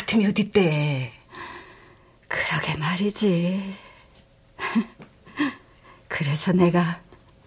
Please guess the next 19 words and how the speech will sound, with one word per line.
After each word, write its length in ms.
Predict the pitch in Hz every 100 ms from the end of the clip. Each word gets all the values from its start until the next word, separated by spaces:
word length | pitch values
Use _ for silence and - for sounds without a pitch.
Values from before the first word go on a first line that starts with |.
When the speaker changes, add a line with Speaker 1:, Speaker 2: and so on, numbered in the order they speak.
| - -
Speaker 2:
이러고 360 | 220 185 147
사는 380 | - 196 180 190
거지. 520 | - 190 - 220 196 208 _ _ _ _ _ _ _ _ - - _ _ _
Speaker 1:
그러고 320 | - 156 143
혹시 520 | 143 - 175 160 147 104 - - - - - _
수술 360 | - - 262 233
후에 380 | 202 196 156 123
안 200 | - 165
좋더라도 680 | 202 214 175 175 160 165 131 - _ _ _ _ _ _ _ _ _ -
우리 140 | - -
라이한테 440 | 139 165 165 170
들러붙을 420 | - 175 156 160
생각은 460 | 143 220 196 180 170
꿈에도 380 | 220 262 240 165 -
하지 220 | - 165 -
말더라고. 560 | - - 131 - - 147 -
Speaker 2:
아유, 840 | - - - 233 247 226 254 220 214 - - -
아니야, 540 | - 180 190 233 214 175
아니야. 760 | 156 196 233 269 247 220 233